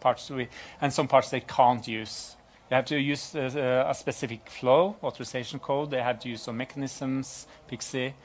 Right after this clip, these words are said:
Uh, they can't use passwords as a client authentication, uh, mechanism. They have to use, uh, private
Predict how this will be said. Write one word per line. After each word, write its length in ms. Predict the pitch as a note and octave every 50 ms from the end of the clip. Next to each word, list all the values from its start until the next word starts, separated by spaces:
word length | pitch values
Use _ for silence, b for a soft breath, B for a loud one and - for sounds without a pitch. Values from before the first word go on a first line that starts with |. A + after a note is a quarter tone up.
| B B B B B B B B
Uh, 320 | B2 B2 B2 A#2+ A#2+ B2 - - - - -
they 140 | D3 C#3 C3
can't 520 | - - - C3+ C3 C#3+ D3+ C#3+ - -
use 360 | C#3 B2+ B2+ C3 - - - - - -
passwords 800 | - C#3+ C3+ C3 - - C#3+ C3+ C#3+ D#3 D#3+ - - - - - F3+
as 320 | C#3+ - - - - -
a 360 | C#3+ B2 A#2+ A#2+ A#2+ A#2+ B2 - - -
client 280 | - C#3 B2 A#2+ G#2+ -
authentication, 880 | B2 - C3 A#2+ - - A2+ - C3 A#2 - - - B2+ B2 A#2+ A#2+
uh, 220 | A#2+ A#2+ A#2+ A#2 A#2
mechanism. 640 | A#2+ A#2+ - C#3 B2+ A#2+ - - D3+ F3 G3+ G2+ D#3
They 120 | C3 B2
have 120 | A#2+ B2 -
to 80 | - B2
use, 380 | A#2+ A#2 A#2+ A#2 - - -
uh, 240 | C3 A#2+ A#2 A#2 A2+ - B B B -
private 300 | - B2+ A#2+ A#2 A2